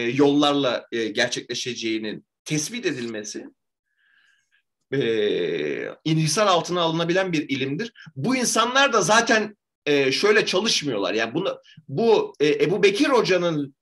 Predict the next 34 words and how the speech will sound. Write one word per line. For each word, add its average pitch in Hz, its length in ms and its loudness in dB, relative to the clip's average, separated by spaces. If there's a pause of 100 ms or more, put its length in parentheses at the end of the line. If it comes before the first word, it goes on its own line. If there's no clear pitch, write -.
e, 120 440 0
duruşunun 196 540 0
arkasındaki, 208 1120 -2 (920)
yani 156 200 0 (140)
bu 294 220 -2
duruşuyla 247 540 2
söylediği, 226 840 2 (340)
e, 160 80 0 (400)
imaları 202 840 4
deşifre 151 440 -2
edelim 208 300 0
mi 147 120 -4
biraz? 85 220 -8
Ne 214 200 0
ima 196 440 2
ediyor? 80 380 -4
Şunu 214 220 -4
ima 170 380 2
e-, 113 240 -4
bu, 151 420 -10
o, 208 320 -4
o 254 120 0
tarz 226 200 0
zanlar 175 560 2
barındırıyor 131 460 -2
içinde. 98 500 -8 (760)
Bu 135 120 -4
insanlar 165 400 -2
niye 190 140 -2
şurup 160 300 -6
içiyorlar 107 360 -2
biliyor 185 180 -8
musun? 101 260 -14
Sırf 269 520 0